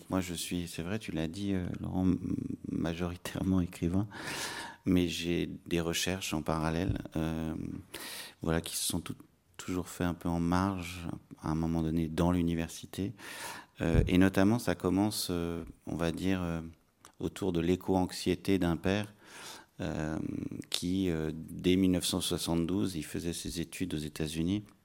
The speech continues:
euh, lit le rapport Meadows. Et, euh, à cette époque-là, aux États-Unis, on parlait beaucoup d'un livre de Rachel Carson, qui était, euh, Printemps silencieux, Silent Spring. Et, euh, et donc, il a porté toute sa vie, euh,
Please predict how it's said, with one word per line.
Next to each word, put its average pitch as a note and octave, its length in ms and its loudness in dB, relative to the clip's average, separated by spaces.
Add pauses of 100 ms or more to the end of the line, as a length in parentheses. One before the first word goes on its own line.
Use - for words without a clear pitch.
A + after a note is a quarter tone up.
(840)
euh, D#2 160 2
lit E2 220 4
le F2 120 4
rapport E2+ 380 6
Meadows. F2 400 4 (800)
Et, F#2+ 300 8
euh, E2 600 2 (440)
à E2 80 2
cette - 220 6
époque-là, F#2 420 10
aux F#2 60 8
États-Unis, F2 580 4
on E2 160 6
parlait E2 280 4
beaucoup E2+ 280 4
d'un D#2+ 160 8
livre F2 360 6
de E2 100 4
Rachel D#2+ 380 4
Carson, F#2+ 540 6
qui F2 100 -6
était, - 340 0
euh, - 80 -2 (600)
Printemps E2 360 0
silencieux, F2+ 540 2
Silent F2 380 4
Spring. D#2+ 420 -2 (840)
Et, F2 320 8
euh, E2 400 4
et F2 160 6
donc, G#2+ 200 6
il E2+ 100 6
a E2 60 8
porté - 360 4
toute - 180 -8
sa F2+ 160 4
vie, F#2+ 260 4
euh, D#2+ 200 2